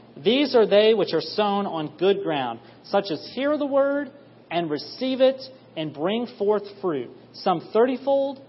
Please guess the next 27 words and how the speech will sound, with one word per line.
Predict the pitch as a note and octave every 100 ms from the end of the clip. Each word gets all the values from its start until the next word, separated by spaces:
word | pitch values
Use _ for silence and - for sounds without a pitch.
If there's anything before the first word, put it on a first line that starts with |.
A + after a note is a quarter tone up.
| - -
some | - D#3
sixty, | C#3 - A#3+ A#3+ - A#3+ A#3+ - - - -
and | C#3 C3+
some | - G3 G3 G#3 G#3+ G#3 - - -
an | D#3+
hundred." | D#3 - F#3 D#3+ B2+ A2+ - - - - C#3+
God | F#3+ A#3 C4+
wants | A3 A3 -
us | G#3 -
to |
be | D#3 C3+ B2 -
good | G#3 A3 A3 A3 - -
soil, | - - G3 F3 C#3 A2 - - - D3+ C3+
good | A#3+ B3+ G3
ground. | G#3+ F#3+ C3 A2 - - - D#3
That's | F#3+ -
a |
person | F3+ A3+ G#3+ G#3+
who | F3 F#3
hears | - C#4 C#4+
the | C#4+
word | B3+ C4+
of | A3 G#3+
God | B3 C#4 C#4+ - - - - - - - - - - - - - - -
and | C3+ C#3+
believes | C3+ C3 C#3+ A3 A3 G#3+
it | C4